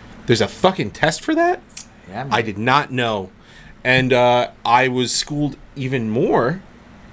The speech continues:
Speaker 1: this week where they were like, "It's flu A." I'm like, "What, what, what other flu is there?" And there's a flu B.
Speaker 2: There's a B.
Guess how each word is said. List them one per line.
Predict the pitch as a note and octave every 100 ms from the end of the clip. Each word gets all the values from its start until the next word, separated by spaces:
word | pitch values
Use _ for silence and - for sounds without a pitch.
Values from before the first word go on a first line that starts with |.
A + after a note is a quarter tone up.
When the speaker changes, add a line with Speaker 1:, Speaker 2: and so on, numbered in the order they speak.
| -
Speaker 1:
this | B2 B2 -
week | F#3 A3
where | D#3 D3
they | C#3+
were | D3
like, | C#3+ C#3+ - - - - - F#3+
"It's | -
flu | - F#3+ F3+
A." | F#3 A2+ G2 - - -
I'm | C#3
like, | C#3
"What, | D#3 D#3+
what, | D3+ D#3+ - - - - - - - - - - -
what | D3 D3
other | F#3+ F4
flu | - C#3+ A2+
is | G2+
there?" | G#2+ F#2+ F#2 - - - - - - - - -
And | G#2+
there's | G#2 G#2
a | G#2
flu | C#3+ B2+
B. | E3 F#3 B2 B2+
Speaker 2:
There's | G2 G2
a |
B. | C3 C3